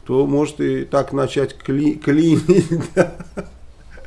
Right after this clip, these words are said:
Что ж, ничего и не получится. Поэтому давайте уж быстрее,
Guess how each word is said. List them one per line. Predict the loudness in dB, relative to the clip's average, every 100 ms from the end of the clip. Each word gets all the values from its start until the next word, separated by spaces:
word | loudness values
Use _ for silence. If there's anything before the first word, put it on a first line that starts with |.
| -10 -4 -4
Что | 0 6 6
ж, | 6
ничего | -2 0 2
и | 2
не | 2
получится. | 4 4 6 2 -2 -8
Поэтому | 0 0 0 2
давайте | 4 4 0 -4
уж | -6
быстрее, | -6 -6 -6 -8 -8 -8